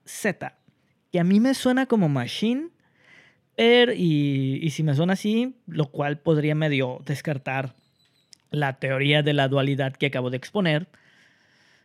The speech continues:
pero es lo que merezco por no investigar bien. Esta explicación, la anterior, al nombre de Mazinger Z, le confiere al robot una doble faceta, un benefactor o un destructor,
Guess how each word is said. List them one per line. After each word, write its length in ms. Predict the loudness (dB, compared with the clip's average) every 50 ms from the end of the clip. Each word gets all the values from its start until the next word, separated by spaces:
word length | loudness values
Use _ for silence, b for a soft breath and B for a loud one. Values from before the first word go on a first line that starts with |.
| b _
pero 560 | 0 2 4 4 4 2 2 2 0 0 0
es 240 | 0 0 0 -2 0
lo 160 | 0 -2 0
que 100 | 0 0
merezco 380 | 0 2 0 0 -2 -2 -6 -6
por 140 | -4 -2 0
no 180 | 2 2 2
investigar 680 | 2 2 0 -2 -4 -6 -6 -6 -4 -4 -4 -8 -10 _ _ _ _ _ _
bien. 420 | -12 -8 -6 -4 -4 -6 -6 -14 -20 _ _ _ _ _ _ _ _ _ _ _ _ _ _ _ _ _ _ _ _ _ _ _ _ _ _ _ _ _ _ _ _ _ _ _ _ _ 0
Esta 300 | 0 0 0 2 -2 -4
explicación, 840 | -4 -4 -2 -2 2 2 2 2 4 4 4 4 4 2 -2 -4 -8 _ _ _ _
la 140 | -8 -6 -6
anterior, 520 | -4 -6 -8 -8 -6 -4 -4 -4 -4 -8 _ _ _ _
al 120 | -2 -2 0
nombre 220 | 0 0 0 0
de 60 | 0
Mazinger 420 | 0 -2 -2 -2 -2 -2 -2 -2 -4
Z, 460 | -4 -6 -8 -6 -6 -10 -10 -12 -14 _ _ _ _ _
le 180 | -2 -2 0
confiere 380 | 0 0 -2 2 2 2 2 2
al 80 | 2 0
robot 400 | 0 0 2 2 2 0 -2 _
una 240 | -4 -4 0 0 2
doble 260 | 4 4 2 2 -2
faceta, 500 | -4 -6 -8 -8 -8 -8 -8 -12 -16 _ _ _ _ _ _
un 180 | -2 0 0 2
benefactor 760 | 2 0 2 0 0 -2 0 2 4 4 4 4 2 -4 _ _ _ _ _
o 400 | 2 2 2 2 0 -6 _ _ _ _ _
un 320 | 4 6 6 6 4 2
destructor, 800 | 0 -4 -4 -4 _ -2 -2 -2 -4 _ _ -2 -2 -2 -4 -10